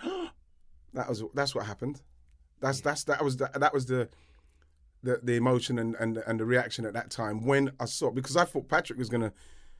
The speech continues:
Speaker 1: was gonna tap it in because Patrick came in and challenged someone and it was rolling towards the goal. Um, and as it just was rolling, it was, it was almost as if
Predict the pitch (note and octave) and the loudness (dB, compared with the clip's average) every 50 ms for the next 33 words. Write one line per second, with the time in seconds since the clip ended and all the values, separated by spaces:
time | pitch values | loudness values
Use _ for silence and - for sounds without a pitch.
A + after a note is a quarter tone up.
0 | - _ - C#3 A2+ B2+ B2+ A#2 - - B2 A2+ - - A2+ A2+ A2 G#2 F#2 - | -18 _ -6 -4 2 2 2 2 2 0 -2 0 0 0 0 0 0 -2 -4 -10
1 | _ _ _ - - - - A#2+ - - B2+ A2+ - - C3 B2+ - D3 B2+ - | _ _ _ -20 -16 -10 -8 -4 0 0 0 0 2 -2 -2 -2 -4 -8 -4 0
2 | B2+ A#2+ A#2 A#2+ A#2+ A#2 A2 - - B2+ B2 B2 A2 G2+ - A2 G2+ G#2 G#2 G#2+ | 0 2 2 2 0 0 -2 0 0 0 2 2 0 -2 -4 -6 -4 -4 -2 -2
3 | A2+ A2+ G2+ A2 A2 A#2+ A#2 A2 A2 G2+ - A#2+ A#2 G#2+ G#2 G2+ B2 C3 A#2+ G2 | -4 -4 -4 -4 -2 0 0 0 0 -2 -4 -6 -6 -6 -6 -4 0 0 0 0
4 | - - _ - - - - - - _ _ _ _ - - - A2+ A#2 A2+ A2 | -2 -6 _ -20 -20 -20 -20 -20 -20 _ _ _ _ -14 -8 -4 -2 0 0 0
5 | A2 G#2+ G#2 G2 - - - - _ _ _ - - - - - - - A#2+ A#2 | -2 -2 -4 -8 -10 -14 -18 -20 _ _ _ -20 -20 -20 -20 -12 -6 -2 -2 0
6 | A#2+ - - - B2+ B2 - A2+ A#2 B2+ D#3 E3 D3+ D#3 D3 C3 C#3+ B2+ C3 C3 | -2 -2 -6 -12 -16 -14 -10 -8 -2 4 4 4 4 2 -2 -2 -4 -4 -2 -2
7 | C3+ A#2+ B2 C#3 C#3+ C#3+ C3+ A#2 A2+ A#2+ - D3+ C#3 - - D3 C#3+ C#3+ C#3+ C3+ | -2 0 4 6 8 8 8 6 4 0 -2 -4 -6 -4 -4 -4 0 0 0 0
8 | C3 - E3+ D#3+ D#3 D3 C3 C3+ B2+ C3+ C#3+ A#2+ A2 - - - | 0 2 2 4 4 2 0 0 0 2 2 2 0 -2 -14 -14